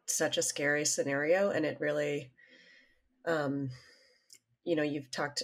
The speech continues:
about the capitalist framework in which we all have to live, and academia can sometimes give us a small respite, you know, in some ways from that structure.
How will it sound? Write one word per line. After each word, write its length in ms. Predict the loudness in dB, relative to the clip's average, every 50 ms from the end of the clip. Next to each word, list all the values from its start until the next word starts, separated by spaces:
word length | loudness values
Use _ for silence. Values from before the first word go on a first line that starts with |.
| -4 _
about 460 | -2 0 2 2 2 2 2 -2 0
the 240 | 0 2 2 2 0 0
capitalist 420 | 0 -2 -2 -2 -2 -2 -2 -2
framework 360 | 0 2 4 4 4 4 2 0
in 120 | -2 0
which 260 | -2 -2 -2 -2 -2
we 120 | 0 0 2
all 260 | 2 2 2 0 0
have 260 | -2 -4 -6 -6 -6
to 120 | -6 -4 -2
live, 340 | 2 4 6 6 6 6 6
and 120 | 4 2
academia 760 | 2 2 0 -2 -4 -2 -2 -2 0 0 2 2 0 0 -4 _ -20 -20 -20 -20 -20 -20 -20 _ _ _
can 320 | -2 4 8 8 8 8
sometimes 580 | 6 4 4 4 4 6 6 6 6 4 2 4
give 160 | 2 4 6
us 160 | 6 4 4
a 80 | 2 2
small 340 | 0 2 2 4 4 4 4
respite, 560 | 4 4 4 2 2 2 4 4 4 2 -2 -8 _ _ _ _ _ _ _ _ _
you 80 | 2 6
know, 60 | 8
in 120 | 8 8 8
some 460 | 6 6 6 6 6 6 4 6 6
ways 500 | 8 10 10 10 10 8 6 0 -2 0
from 180 | 2 2 4
that 140 | 4 4 2
structure. 680 | 0 0 0 0 4 4 4 4 6 2 2 0 -2